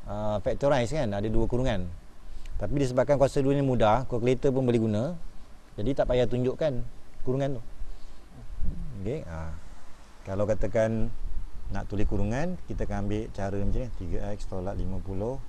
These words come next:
X tolak lima. Boleh juga. Ataupun terus ke sini pun tak apa. Sebab kuadratik boleh diabaikan. Tak perlu detail sangat. Okey, jadi kemungkinan dia,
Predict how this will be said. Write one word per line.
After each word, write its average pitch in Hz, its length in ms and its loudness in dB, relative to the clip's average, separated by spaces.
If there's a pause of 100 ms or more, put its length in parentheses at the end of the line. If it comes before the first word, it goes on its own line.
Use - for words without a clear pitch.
(1700)
X 120 240 -4
tolak 104 240 -2
lima. 98 240 -4 (1040)
Boleh 95 240 -2
juga. 90 120 2 (680)
Ataupun 110 400 0
terus 127 160 2
ke - 80 -4
sini 135 240 0
pun 156 80 0
tak - 160 2
apa. - 100 2 (1200)
Sebab 104 160 0 (240)
kuadratik 107 400 0
boleh 104 240 2
diabaikan. 101 800 -2 (960)
Tak 98 80 -2
perlu 107 160 0
detail 110 240 0
sangat. 101 240 -4 (1040)
Okey, 135 320 4
jadi 185 240 6
kemungkinan 190 680 2 (100)
dia, 156 240 2